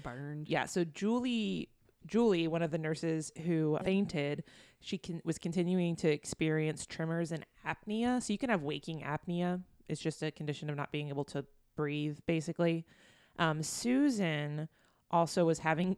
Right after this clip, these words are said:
Speaker 2: problems with her arms and legs. And when she'd first inhaled the ammonia smelling blood, sh-,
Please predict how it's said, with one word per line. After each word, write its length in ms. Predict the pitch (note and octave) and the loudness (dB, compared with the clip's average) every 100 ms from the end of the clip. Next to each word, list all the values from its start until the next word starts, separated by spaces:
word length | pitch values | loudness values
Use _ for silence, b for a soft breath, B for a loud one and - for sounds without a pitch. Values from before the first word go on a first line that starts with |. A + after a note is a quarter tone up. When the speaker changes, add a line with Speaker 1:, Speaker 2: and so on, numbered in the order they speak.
| - | -4
Speaker 2:
problems 360 | - E3 F3 - | -4 0 0 4
with 100 | F3 | 4
her 100 | E3+ | 4
arms 260 | E3 E3+ E3 | 4 4 2
and 160 | D#3 | 2
legs. 400 | D#3 D#3+ D#3 D3 - | 2 2 0 -2 -2
And 260 | E3 E3 C#3+ | 0 0 -2
when 240 | D#3+ F3 | 0 0
she'd 300 | D#3 F3 E3 | 0 0 -2
first 400 | - F3 F3+ - | 2 4 4 2
inhaled 800 | - E3 D#3 - D#3 D#3+ D#3 D#3 | -4 -4 -4 -2 2 4 4 2
the 360 | D3+ D#3 D3+ - | 0 2 2 2
ammonia 680 | D#3 D#3+ D#3 D#3+ D#3 D#3 D3+ | 0 0 2 0 -2 -2 -4
smelling 520 | - D3+ D3 D3 D3 | -4 -4 -2 -2 -4
blood, 720 | - D#3+ G#3+ F#3+ D#3 D3+ D#3 B B B | -2 4 6 6 6 4 0 B B B
sh-, 80 | B | B